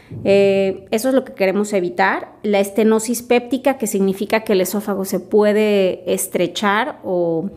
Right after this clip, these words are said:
disminuir el calibre del esófago,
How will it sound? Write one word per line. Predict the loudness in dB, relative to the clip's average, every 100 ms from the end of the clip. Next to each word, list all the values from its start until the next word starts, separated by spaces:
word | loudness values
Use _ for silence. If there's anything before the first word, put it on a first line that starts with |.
| -8
disminuir | -2 0 2 2 2 0 0
el | -2
calibre | -2 -2 0 2
del | 2 0
esófago, | -2 -4 -4 -4 -4 -6